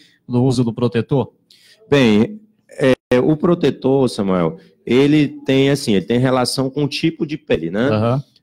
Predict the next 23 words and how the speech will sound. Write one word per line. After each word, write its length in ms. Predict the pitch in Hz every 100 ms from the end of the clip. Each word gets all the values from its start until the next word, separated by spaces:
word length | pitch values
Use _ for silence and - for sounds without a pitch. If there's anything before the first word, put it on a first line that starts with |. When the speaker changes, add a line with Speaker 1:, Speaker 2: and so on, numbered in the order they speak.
| -
Speaker 2:
Tem 100 | 117
relação. 460 | 120 127 - 104
O 80 | 101
protetor 460 | 131 131 120 - 131
adequado, 720 | 131 135 131 127 127 135 135
obviamente, 680 | 135 120 127 113 117 127
que 80 | -
tem 140 | - 104
a 40 |
pele, 400 | - 95 92 92 _ _
é, 180 | 98 92
oleosa, 580 | 101 98 98 110 110 95
que 60 | -
tem 120 | 95
a 40 |
pele 280 | 92 95 98
mista, 380 | 101 107 107 -
que 60 | -
tem 120 | 101
a 40 |
pele 300 | 95 113 120
seca, 480 | 139 - 101 - 82
né? 260 | 95 123